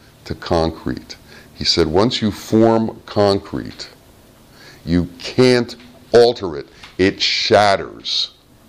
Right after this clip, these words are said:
We have to stay, even though our bones may become brittle, we have to stay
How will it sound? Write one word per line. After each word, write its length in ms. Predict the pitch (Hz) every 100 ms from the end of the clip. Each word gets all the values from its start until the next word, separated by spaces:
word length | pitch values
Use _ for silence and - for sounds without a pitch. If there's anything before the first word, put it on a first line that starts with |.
| _ _ - _ - - - - - - - - - -
We 300 | 87 120 208
have 420 | 202 104 87 - -
to 140 | 85 -
stay, 800 | - - - - 78 73 71 69 - - - - - -
even 200 | 107 131
though 120 | 139 113
our 60 |
bones 420 | 90 101 110 113
may 140 | 104 92
become 420 | 85 82 87 80
brittle, 460 | 85 98 78 - - - - - - -
we 140 | 85 98
have 480 | - 127 135 - -
to 100 | 196
stay 800 | - - - 120 117 113 85